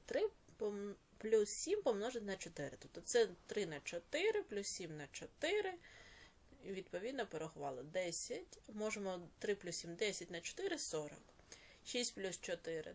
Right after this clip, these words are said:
десять, на вісім — вісімдесят. Три на сім. Це ми розклали так само сорок.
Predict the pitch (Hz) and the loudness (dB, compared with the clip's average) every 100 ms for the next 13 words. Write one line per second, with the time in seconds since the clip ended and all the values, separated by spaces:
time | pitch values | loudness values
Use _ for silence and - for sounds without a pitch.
0 | 170 233 392 - 349 214 180 175 269 - | 0 2 6 4 4 -2 -2 0 2 2
1 | 254 220 202 190 175 170 - 143 - - | 2 -2 -4 -4 -6 -4 -4 -4 -10 -6
2 | 220 202 170 160 - 156 151 151 - - | -2 0 0 0 0 -2 -8 -12 -20 -20
3 | - - - - - - - 160 - 165 | -20 -20 -20 -20 -20 -6 0 2 2 -4
4 | 160 - - - 190 - - 208 277 330 | -6 -12 -16 -4 0 0 0 2 4 2
5 | 294 - 294 277 277 269 - 262 262 254 | 0 0 2 0 0 0 2 2 2 2